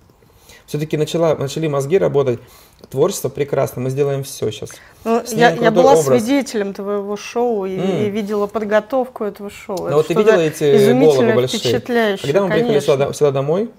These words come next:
Speaker 1: на следующий день их полностью разобрали,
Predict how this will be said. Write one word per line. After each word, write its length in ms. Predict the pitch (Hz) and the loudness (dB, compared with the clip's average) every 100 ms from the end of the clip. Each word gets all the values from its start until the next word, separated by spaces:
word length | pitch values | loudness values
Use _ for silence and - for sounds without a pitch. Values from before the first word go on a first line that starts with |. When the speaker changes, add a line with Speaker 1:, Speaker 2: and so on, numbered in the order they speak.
| _ _ | _ _
Speaker 1:
на 60 | - | -12
следующий 340 | - 139 139 | -6 -6 -6
день 280 | 127 120 - _ - | -6 -6 -8 _ -14
их 220 | 127 - | -14 -10
полностью 420 | 143 143 135 127 | -6 -4 -4 -4
разобрали, 520 | 120 127 131 185 165 | -2 0 0 0 -2